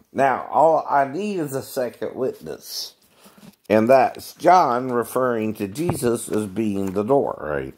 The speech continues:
And Jesus himself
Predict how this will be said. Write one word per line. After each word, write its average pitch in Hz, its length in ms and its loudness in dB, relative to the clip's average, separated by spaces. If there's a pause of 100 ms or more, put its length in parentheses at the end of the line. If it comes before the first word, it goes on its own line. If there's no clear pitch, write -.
(1160)
And 98 180 2
Jesus 98 400 0
himself 107 800 0